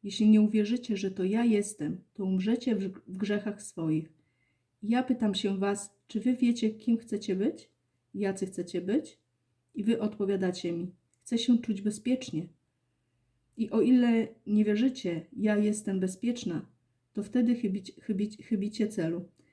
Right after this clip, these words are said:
czyli grzeszycie. O ile nie wierzycie, że jesteście bezpieczni, także możecie oświadczyć: „Ja jestem bezpieczny”,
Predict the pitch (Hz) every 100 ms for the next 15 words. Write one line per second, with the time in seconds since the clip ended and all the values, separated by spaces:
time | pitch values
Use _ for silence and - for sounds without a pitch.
0 | _ _ _ _ - 262 247 240 220 196
1 | 170 165 170 - _ _ - 214 247 254
2 | 240 226 220 233 233 208 202 196 - 214
3 | - 185 190 190 240 240 - 165 - _
4 | _ _ _ - 202 208 208 202 202 -
5 | 208 196 190 - 220 - 190 - - 196
6 | 214 220 196 - 190 185 185 - 220 -
7 | 165